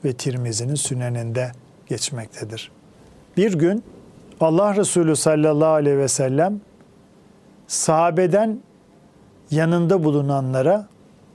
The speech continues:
"İçinizde bugün kim oruçludur?" diye sordu. Hazreti Ebu Bekir, "Ben oruçluyum ya Resulallah." dedi. Efendimiz, "Peki bugün kim bir cenaze namazına iştirak etti?" buyurdu.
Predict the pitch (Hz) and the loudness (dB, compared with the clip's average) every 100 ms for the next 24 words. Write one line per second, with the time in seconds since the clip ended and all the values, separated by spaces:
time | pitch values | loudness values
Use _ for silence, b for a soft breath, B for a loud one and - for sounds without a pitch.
0 | - - - 156 185 196 180 220 202 202 | -20 -20 -8 -4 0 0 2 2 2 0
1 | 220 208 285 220 151 - 151 127 131 120 | 0 0 0 2 2 0 0 0 -2 -2
2 | 123 117 - 127 117 139 196 190 _ b | -4 -4 -4 -4 -2 -2 -2 -6 _ b
3 | b b b b b b b 165 151 196 | b b b b b b b -2 0 0
4 | 208 196 180 175 185 185 214 202 - B | 2 2 2 2 2 2 0 -2 -18 B
5 | B B B B 135 185 196 151 135 - | B B B B -2 2 2 0 0 0
6 | 143 131 127 120 117 - 117 110 107 104 | -2 -2 0 0 -2 -4 -4 -4 -4 -6
7 | - 113 101 - _ - _ B B - | -6 -8 -8 -16 _ -20 _ B B -8
8 | - 185 202 220 220 196 - - _ _ | 0 2 2 2 0 -2 -6 -16 _ _
9 | _ _ 180 180 214 175 190 214 202 - | _ _ -2 0 0 2 2 0 0 0
10 | 294 262 180 160 170 170 156 160 156 156 | 2 2 2 2 2 2 2 2 2 2
11 | 147 147 151 139 - 139 143 131 135 123 | 2 2 2 0 0 0 0 -2 -6 -4
12 | 131 117 123 120 117 147 226 | -6 -4 -2 -2 -2 -2 -2